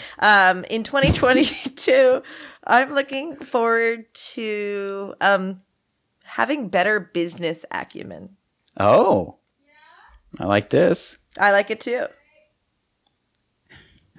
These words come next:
Speaker 1: <laughs> It'll only benefit us, and we can finally maybe start paying Jessica.
Speaker 2: Yes. Gosh, I feel so bad. You
Speaker 1: For
Speaker 2: know, 'cause
Speaker 1: saying
Speaker 2: it's
Speaker 1: she should do things that she's not doing.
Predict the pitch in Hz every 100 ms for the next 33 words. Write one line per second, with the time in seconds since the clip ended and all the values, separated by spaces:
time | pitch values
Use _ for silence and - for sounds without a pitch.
0 | - 269 339 302 285 226 - 247 - -
1 | 254 - - - 392 330 247 262 254 247
2 | - 240 247 233 196 190 196 175 180 185
3 | 180 175 180 180 175 180 175 170 165 165
4 | 165 156 - _ - 185 160 151 170 -
5 | - - - - _ _ _ _ _ _
6 | 127 135 156 123 - - - - - 113
7 | 113 98 - 113 - 127 - 113 101 101
8 | 107 101 95 90 _ _ _ _ - -
9 | - - _ _ _ _ _ _ - -
10 | 254 262 254 240 226 240 - 233 226 190
11 | 214 220 220 214 190 202 190 180 180 190
12 | 175 170 190 214 254